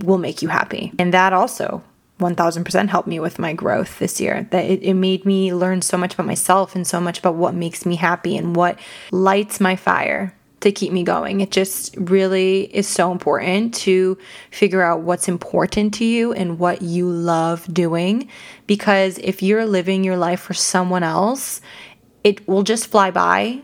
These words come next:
and you'll look back and be like, "What the heck was I doing?" I started doing what I wanted to do, not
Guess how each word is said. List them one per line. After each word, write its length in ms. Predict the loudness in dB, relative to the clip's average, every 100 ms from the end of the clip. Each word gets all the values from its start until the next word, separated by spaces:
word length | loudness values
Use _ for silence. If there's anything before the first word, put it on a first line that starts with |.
| -4
and 220 | 0 2
you'll 120 | 2
look 220 | 2 0 2
back 260 | 0 0
and 120 | -2
be 120 | 0 0
like, 240 | -2 -4 -8
"What 260 | -2 -2 0
the 120 | -2
heck 340 | 0 -2 -2 -4
was 100 | -4
I 120 | -6
doing?" 340 | -6 -8 -10 -8 0
I 140 | 0
started 340 | 2 0 2
doing 280 | 2 4 2
what 160 | -2 -2
I 240 | 2 4 4
wanted 260 | 2 0
to 80 | -2
do, 540 | 0 2 2 0 -4 -6 -6
not 460 | 0 4 4 2